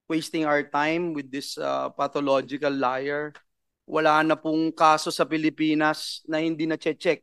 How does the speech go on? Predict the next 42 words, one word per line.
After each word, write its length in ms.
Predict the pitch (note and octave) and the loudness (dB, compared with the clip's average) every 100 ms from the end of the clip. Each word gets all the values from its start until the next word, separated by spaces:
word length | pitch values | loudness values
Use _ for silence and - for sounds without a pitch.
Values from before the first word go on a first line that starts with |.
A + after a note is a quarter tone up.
| _ D3+ | _ -4
Lahat 200 | D#3 D#3 | -4 -2
ng 120 | E3 | -2
kaso 280 | D#3 D3 E3+ | 0 0 -2
kinaso 440 | E3 D3+ C#3+ D#3 | -4 -2 -4 -6
na 80 | D3+ | -8
sa 160 | D3+ C#3+ | -6 -6
kanya 280 | C#3+ C#3+ A#2+ | -6 -8 -10
eh. 20 | _ _ _ _ - | _ _ _ _ -12
May 80 | D3 | -12
check 300 | - E3 D#3 | 0 0 2
na 80 | D#3+ | 0
ho 160 | E3 | 2
lahat. 320 | D#3+ D#3 D3+ - | 4 4 2 0
So, 680 | - D3+ D#3 D#3 D#3+ D#3+ D#3 _ _ _ _ _ _ | -8 -2 0 2 2 0 -2 _ _ _ _ _ _
uh, 560 | - D3+ D#3 D#3 D#3 C#3+ | 0 2 4 4 2 -2
can 180 | - D#3 | -2 0
we, 200 | D#3+ D#3+ | 4 6
uh, 80 | D#3+ | 6
proceed 520 | D#3 D#3+ - E3+ C#3+ - | 4 0 2 0 -2 -4
if, 180 | D#3 - | -4 -2
if, 240 | E3+ - | -6 -4
if, 300 | F3 E3 - | -4 -6 -6
if 160 | D#3+ D#3 | -6 -2
I 140 | E3 | 0
can 180 | D#3+ E3 | 2 2
appeal 320 | D3 - E3 C#3+ | 2 2 2 0
to 120 | D#3 | -4
the, 220 | C#3+ D#3+ | 0 2
uh, 280 | D3+ D3 D3 | 4 4 2
members, 640 | C#3+ D3+ D#3 D3+ E3+ - D3+ | 0 0 0 0 0 -2 -4
uh, 180 | C#3+ | -4
and 160 | C#3+ C3+ | -4 -6
the 60 | C#3+ | -8
chair 400 | - D#3 D3+ - _ _ _ _ | 0 2 2 -4 _ _ _ _
so 160 | - E3 | -4 -2
we 140 | D#3 | 0
can 200 | D3+ E3 | 2 0
proceed 360 | D3+ D3+ E3 C#3 | 0 -2 -2 -2
to 160 | D#3 D3+ | 2 4
other 320 | D3 D3 D3+ | 4 4 4
matters, 520 | C#3 C3+ D3 C#3+ - | 4 2 -2 -4 -4
uh, 400 | C#3+ C3+ C#3 | -4 -4 -4